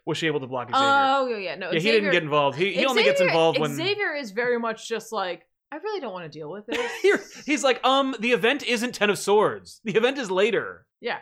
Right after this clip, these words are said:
Speaker 1: Don't you wanna know why I'm wearing this helmet all the time?" <laughs>
Speaker 2: Come on, this isn't my event. This is Apocalypse. Why is it always about Apocalypse?
Speaker 1: He even shows up to complain about how it's
Speaker 2: He does.
Speaker 1: Apocalypse's event. We'll
Speaker 2: He
Speaker 1: talk
Speaker 2: does.
Speaker 1: about that in a minute.
Speaker 2: He sure does. Um, Healer's there. Healer is obviously the healer.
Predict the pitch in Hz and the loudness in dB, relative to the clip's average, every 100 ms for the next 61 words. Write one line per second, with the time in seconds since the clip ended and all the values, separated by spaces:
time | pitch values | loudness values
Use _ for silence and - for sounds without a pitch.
0 | _ - - 196 226 269 254 196 220 175 | _ -20 -2 0 2 2 4 4 6 4
1 | 185 165 180 170 - 151 202 220 180 214 | 4 2 0 0 -4 0 2 2 2 0
2 | 226 - - 359 320 226 247 320 294 262 | 0 -4 -4 -2 -2 -4 -8 -10 -6 -4
3 | 311 220 175 196 277 320 - 339 330 - | -4 -4 -6 -8 -10 -10 -4 -4 -4 -10
4 | 262 349 440 440 370 285 - 262 240 214 | -2 0 0 -2 -4 -8 -4 -2 -2 -6
5 | 170 - 233 330 339 247 233 226 - 185 | -12 -6 0 0 2 4 4 4 0 -4
6 | 170 151 170 160 147 139 143 131 110 131 | -4 -2 0 0 0 2 0 0 -4 -4
7 | 127 113 113 104 92 _ - 190 156 147 | -4 -12 -16 -16 -18 _ -6 -2 0 -2
8 | 131 123 110 92 _ - 240 226 202 165 | -6 -10 -16 -20 _ -18 -16 -10 -10 -10
9 | - - _ - 240 240 233 226 226 - | -14 -20 _ 0 2 4 2 -2 -8 -14
10 | - - 302 349 339 320 254 254 254 233 | -20 -10 -6 -6 -6 -6 -4 -4 -4 -6
11 | 233 220 214 190 185 208 175 _ _ _ | -6 -6 -6 -10 -10 -12 -12 _ _ _
12 | _ - 165 170 143 196 | _ -20 -16 -14 -14 -16